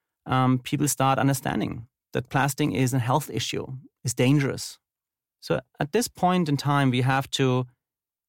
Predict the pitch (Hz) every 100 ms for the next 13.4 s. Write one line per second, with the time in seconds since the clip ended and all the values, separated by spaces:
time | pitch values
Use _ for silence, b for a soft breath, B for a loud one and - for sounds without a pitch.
0 | _ _ _ - 147 - - 143 135 98
1 | 117 123 127 120 113 - 113 113 - 113
2 | 104 - - 113 104 104 - - 139 _
3 | 127 107 113 127 - 107 107 120 - _
4 | _ _ 143 139 147 131 120 123 - -
5 | 131 - - 107 117 117 - - - _
6 | _ _ _ _ - 127 127 143 107 117
7 | 139 - 117 101 82 - - - _ _
8 | _ _ _ _ _ _ _ 131 139 139
9 | 131 - 123 - 107 107 73 - - -
10 | - 87 107 104 104 _ _ _ _ _
11 | - - - 147 156 185 180 147 139 -
12 | 131 131 117 139 151 151 123 127 127 127
13 | 123 117 117 -